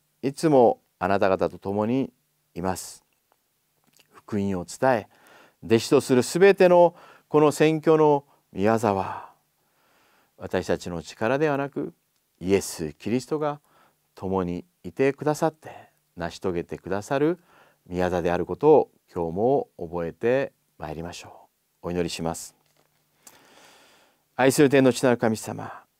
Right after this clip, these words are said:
福音の奥義を委ねられたものとして、自分の信仰にとどまらず、イエス・キリストの福音を証しして生きる一人一人とならせてください。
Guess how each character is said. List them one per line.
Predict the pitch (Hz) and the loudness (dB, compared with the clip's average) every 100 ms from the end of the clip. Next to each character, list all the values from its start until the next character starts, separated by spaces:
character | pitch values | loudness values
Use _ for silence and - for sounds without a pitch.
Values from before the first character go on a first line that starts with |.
| _ | _
福 | _ - - | _ -16 2
音 | 165 175 | 4 6
の | 175 170 | 6 4
奥 | 165 170 | 4 0
義 | 147 147 | 4 6
を | 143 139 - _ _ _ _ - | 8 6 0 _ _ _ _ -6
委 | |
ね | 98 123 147 160 | 0 2 4 6
ら | 175 | 6
れ | |
た | 165 147 | 4 4
も | 123 | 4
の | 123 | 2
と | 113 | 0
し | - | -6
て、 | - - _ _ _ | -14 -20 _ _ _
自 | 90 95 | -10 -4
分 | 101 113 | 0 2
の | 113 | 2
信 | 104 123 131 | 0 -2 -2
仰 | 135 147 | 0 0
に | 143 139 127 _ | 0 -2 -6 _
と | - | -6
ど | 113 | -2
ま | 135 | 2
ら | 139 | 2
ず、 | 135 - _ _ _ - _ _ | 0 -4 _ _ _ -20 _ _
イ | - 120 | 0 4
エ | 127 | 4
ス・ | - 117 107 | 4 2 2
キ | - | 2
リ | 123 | 0
ス | 127 | 2
ト | 151 | 2
の | 143 | 2
福 | - _ 180 | -2 _ 2
音 | 180 170 | 4 4
を | 139 - _ _ _ | 2 -2 _ _ _
証 | 101 117 156 160 156 | -4 0 -2 -2 -6
し | |
し | - | -2
て | 120 95 - - _ _ _ - | 0 0 -2 -16 _ _ _ -18
生 | |
き | 85 113 | -2 2
る | 98 90 - _ | 2 2 -4 _
一 | _ 101 | _ -6
人 | 92 | -4
一 | 92 | -4
人 | 95 | -2
と | 98 160 | 2 2
な | 117 | 2
ら | 104 | 0
せ | |
て | - | -4
く | 82 | -8
だ | 76 | -10
さ | - 107 | -6 -6
い。 | 101 | -6